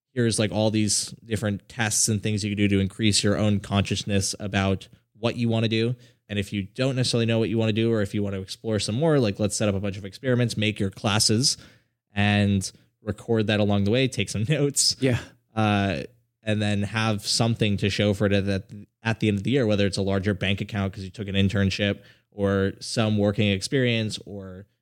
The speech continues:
Speaker 1: in my case, it was a, a book and a company. And then you're in a much better position, at least from a, a college standpoint, to go back and be like, "Do I really want to go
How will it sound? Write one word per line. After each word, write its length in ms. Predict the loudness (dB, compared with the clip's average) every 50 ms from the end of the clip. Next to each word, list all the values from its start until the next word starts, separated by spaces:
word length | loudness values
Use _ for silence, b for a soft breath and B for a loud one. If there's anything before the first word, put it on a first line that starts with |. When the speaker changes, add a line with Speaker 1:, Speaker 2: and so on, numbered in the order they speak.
| _ _
Speaker 1:
in 100 | _ -12
my 180 | -8 -6 -6 -4
case, 340 | 0 2 2 2 2 0
it 60 | -2 -2
was 420 | -2 -4 -4 -6 -8 -10 -12 -14 -18 _ _ -12
a, 260 | -6 -4 -2 -2 -2 -4
a 60 | -6
book 320 | -4 0 2 2 2 2 0
and 80 | -2 -4
a 40 |
company. 640 | -4 -4 -4 -4 -2 -2 -2 -2 -2 -2 -4 -6 b b b b b b _ _ _ _ _ _ _
And 680 | -4 -2 0 2 2 2 2 2 0 -2 -2 -6 -8 -14 -16 _ _ _ _ _ _ _ _ _
then 540 | 0 0 2 2 4 4 4 4 2 2 0 b b b b b b _ _ _
you're 140 | -2 0 0
in 40 | 2
a 40 | 2
much 220 | 2 2 0 0
better 180 | 0 0 2 2
position, 640 | 2 2 2 2 2 2 2 2 2 2 0 0 -2 -6 _ _ _
at 80 | -6 -2
least 180 | -2 0 0
from 100 | 0 0
a, 220 | 0 2 2 0 0 -4
a 220 | -6 -10 -10 -10 -14 _ _
college 380 | -2 0 2 2 2 0 -2
standpoint, 440 | -2 0 2 2 4 4 2 2 0
to 60 | 0
go 160 | -2 -2 0 0
back 320 | 0 0 0 0 -2 -2
and 80 | -2 0
be 80 | 0
like, 160 | 0 0 0
"Do 100 | 0 0
I 40 | 0 0
really 400 | 0 0 0 0 0 0 0 2
want 340 | 2 0 0 0 -2 -4 -4
to 120 | -2 -2
go 460 | 0 0 2 2 2 2 2 0 -2